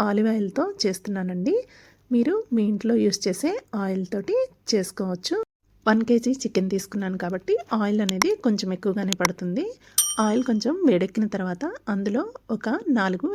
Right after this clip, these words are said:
లవంగాలు, కొంచెం దాల్చిన చెక్క, ఒక ఇలాచి,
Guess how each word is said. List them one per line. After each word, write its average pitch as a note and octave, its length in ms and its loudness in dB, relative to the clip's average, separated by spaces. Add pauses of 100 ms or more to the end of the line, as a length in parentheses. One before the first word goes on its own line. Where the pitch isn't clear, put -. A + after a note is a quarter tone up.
(120)
లవంగాలు, F#3+ 480 -2 (160)
కొంచెం A#3 280 0 (140)
దాల్చిన F#3 320 0 (100)
చెక్క, - 180 -10 (720)
ఒక C4+ 200 -2 (220)
ఇలాచి, G3 360 0